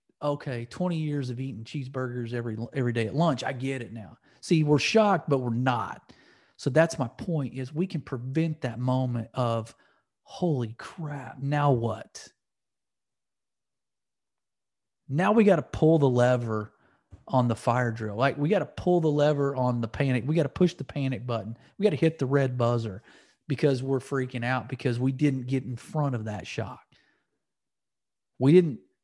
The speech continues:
think about, "Oh, well, my dad died at sixty, and his dad died at fifty-five of heart disease, and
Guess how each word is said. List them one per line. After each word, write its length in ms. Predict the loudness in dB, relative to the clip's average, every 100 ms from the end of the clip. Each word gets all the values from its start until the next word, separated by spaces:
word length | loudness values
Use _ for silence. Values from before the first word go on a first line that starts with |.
| _ -20 -20 _ _ _ _ _ -2
think 220 | 0 0
about, 440 | 2 2 2 -2 -2
"Oh, 280 | 2 4 2
well, 280 | 0 -2 -2
my 140 | -4
dad 640 | -4 -2 0 2 0 -2 -8 -16 -14
died 340 | -6 -2 -2 -2
at 120 | -6
sixty, 540 | -4 -4 -4 -4 -2
and 200 | -2 -4
his 240 | 2 4 4
dad 320 | 2 -2 -2
died 220 | 0 0
at 140 | -2 -6
fifty-five 760 | -6 -6 -8 -8 -4 -4 -4
of 100 | -6
heart 280 | 0 0 0
disease, 460 | -6 -4 -2 -2 -2
and 180 | -6